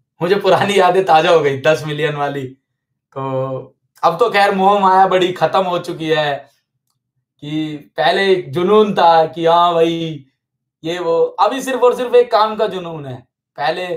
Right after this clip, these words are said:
बड़ी चीजें हुआ करती थी, ये वो, अब तो मैं बड़ा simple सा जीवन व्यतीत करने लगा हूँ, सिर्फ काम और सिर्फ काम।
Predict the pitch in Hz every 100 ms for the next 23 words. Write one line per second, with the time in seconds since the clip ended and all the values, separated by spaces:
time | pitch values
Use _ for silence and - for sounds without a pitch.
0 | - _ _ _ 147 185 214 196 185 185
1 | 170 160 156 147 139 139 143 139 151 156
2 | 147 143 143 131 - _ _ _ _ -
3 | 180 208 214 208 196 180 - _ _ _
4 | 151 160 170 - 180 170 190 180 180 160
5 | 175 180 170 165 165 185 - 170 160 165
6 | 160 160 180 165 _ _ _ _ _ _
7 | _ _ - 208 190 - 190 190 196 185
8 | - 160 127 165 165 180